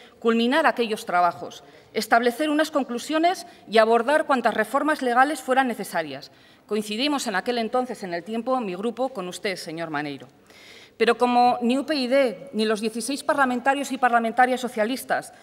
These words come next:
sumábamos entonces la mayoría necesaria, tuvimos que alcanzar el acuerdo posibilista de crear una ponencia para analizar el entramado institucional y proceder a su adecuación.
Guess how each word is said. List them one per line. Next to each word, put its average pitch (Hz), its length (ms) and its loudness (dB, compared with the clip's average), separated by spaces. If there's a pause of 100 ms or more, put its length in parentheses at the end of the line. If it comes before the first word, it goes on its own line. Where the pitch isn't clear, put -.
(140)
sumábamos 262 560 2
entonces 240 640 -2
la 190 140 0
mayoría 196 440 -2
necesaria, 226 640 -2 (380)
tuvimos 262 340 0
que 285 60 2
alcanzar 247 400 4
el 254 100 6
acuerdo 254 320 2
posibilista 254 760 -4 (280)
de 202 160 -4
crear 247 240 2
una 269 160 4
ponencia 240 420 -2
para 190 200 0
analizar 185 440 -4
el 240 100 -6
entramado 202 500 -2
institucional 214 680 -6 (220)
y 208 120 -12
proceder 196 500 -6
a 202 40 -2
su 196 140 -8
adecuación. 147 560 -8